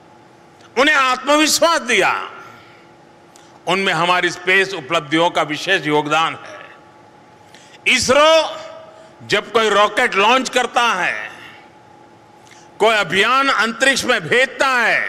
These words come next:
तो पूरा देश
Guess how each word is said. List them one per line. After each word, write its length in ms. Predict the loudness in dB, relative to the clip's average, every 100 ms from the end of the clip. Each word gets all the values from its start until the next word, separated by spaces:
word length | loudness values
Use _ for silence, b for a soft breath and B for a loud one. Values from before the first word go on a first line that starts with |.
| -8 -16 -20 -20 -20 -20 -20 -20 -20 -20 -20 -20 B B B 0
तो 100 | 0
पूरा 460 | 0 2 2 2
देश 920 | 0 0 0 2 0 -2 -4 -10 -12